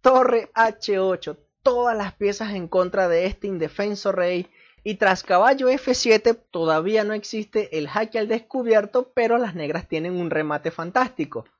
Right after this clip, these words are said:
Alfil G seis, rey por peón. ¿Y cuál es la jugada que gana de inmediato esta posición?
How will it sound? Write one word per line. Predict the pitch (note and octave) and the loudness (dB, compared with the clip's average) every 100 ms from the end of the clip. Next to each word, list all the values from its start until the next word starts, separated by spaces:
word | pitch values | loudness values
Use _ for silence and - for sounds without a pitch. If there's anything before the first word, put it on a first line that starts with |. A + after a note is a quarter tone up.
| _ | _
Alfil | C#3 C#3 B2+ A2+ | -8 -8 -12 -12
G | A2 | -6
seis, | B3 A#3 A3+ A#3 - _ _ _ _ _ _ | -2 -2 -2 -6 -18 _ _ _ _ _ _
rey | - A#3+ C4 | -2 2 2
por | A#3+ G3+ | 2 -4
peón. | G3+ F3+ G3+ C4 D4 C#4+ _ _ _ _ - | 0 2 4 4 2 -10 _ _ _ _ -14
¿Y | G3+ | -6
cuál | C#4 F#4+ | -2 -2
es | |
la | F#4+ | -2
jugada | D4 A#3 G3+ A3 A3 | -8 -6 -2 -4 -4
que | F#3 | -4
gana | F3+ F3+ F#3+ | -2 -2 -4
de | |
inmediato | F#3+ E3+ D3+ D3+ D#3+ | -4 -4 -4 -4 -4
esta | E3 D#3 - E3+ | -6 -6 -8 -10
posición? | C#3+ C3+ B2 D#3+ C#3+ A#2+ | -10 -12 -2 0 0 -2